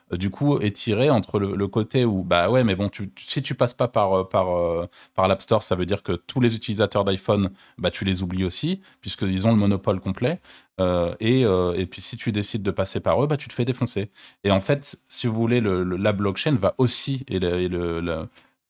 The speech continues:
le blockchain gaming va aussi, à mon sens, résoudre ces problématiques-là, en, en mettant en place des systèmes qui sont avantageux pour les, pour les éditeurs de jeux aussi, et c'est important de le, de le dire, parce que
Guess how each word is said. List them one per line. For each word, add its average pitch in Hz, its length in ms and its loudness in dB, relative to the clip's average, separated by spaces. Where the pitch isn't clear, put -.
le 117 160 4
blockchain 113 420 2
gaming 110 480 2
va 92 280 -2
aussi, 127 380 0
à - 80 0
mon 98 160 2
sens, - 400 -2
résoudre 117 500 2
ces - 140 -2
problématiques-là, 104 720 -2
en, 90 220 2
en 95 120 2
mettant 107 340 4
en 107 80 4
place 117 320 0
des 95 80 -6
systèmes 104 600 -2
qui - 160 -10
sont 92 320 -4
avantageux 120 580 2
pour 104 220 -4
les, 92 220 0
pour 95 140 -6
les 95 140 0
éditeurs 95 340 -2
de 95 100 -2
jeux 95 260 -4
aussi, 131 420 -2
et - 60 -4
c'est - 160 0
important 113 360 0
de 135 60 0
le, 127 160 0
de 113 80 -8
le 120 120 0
dire, 139 200 -4
parce - 160 -4
que - 160 -4